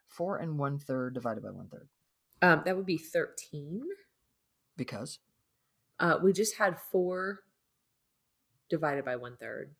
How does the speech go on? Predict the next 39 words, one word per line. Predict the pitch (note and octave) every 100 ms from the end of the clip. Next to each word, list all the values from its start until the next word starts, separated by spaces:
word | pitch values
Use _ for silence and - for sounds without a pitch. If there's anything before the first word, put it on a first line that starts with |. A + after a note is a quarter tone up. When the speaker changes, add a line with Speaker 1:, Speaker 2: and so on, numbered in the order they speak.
| _
Speaker 2:
So | -
how | C3+ C#3
many, | C3+ C3+ _
how | D#3
many | C#3+
thirds | C3+ C3+ C3+
in | A#2+
four? | B2 C#3 C3 E3 G#3+ -
And | D3+
that | D#3
was | D3+
twelve. | - F3 C#3 A#2+ - -
So | -
now | D#3 C#3 C#3
you're | C#3+ C#3+
just | C#3+ -
asking | B2+ B2+ - C3
me | B2 B2 A#2+ _ _ _ _
one | C3+ C3 B2 B2
more | A#2 A#2 _ _
third. | - C3 A2 - A#2 _ _ _ _ _ _ _ _ _ _ _ _ _ _ _ _ _ _ _ _ _ _ _ _ _ _ _ -
Speaker 1:
So | C#3
Speaker 2:
And | C3
Speaker 1:
that's | A#2
Speaker 2:
four | A2
and | C3
Speaker 1:
the, | C3+
Speaker 2:
a |
third. | - - - _ _ _ - -
Speaker 1:
yeah, | C#3+ A#2+
sorry, | - A2
I |
didn't | A2 A2+
mean | G#2+
to | G2+
interrupt. | G#2 A#2 D#3+ - _ _ -
Cool. | - -
Speaker 2:
It's | C4
okay. | G3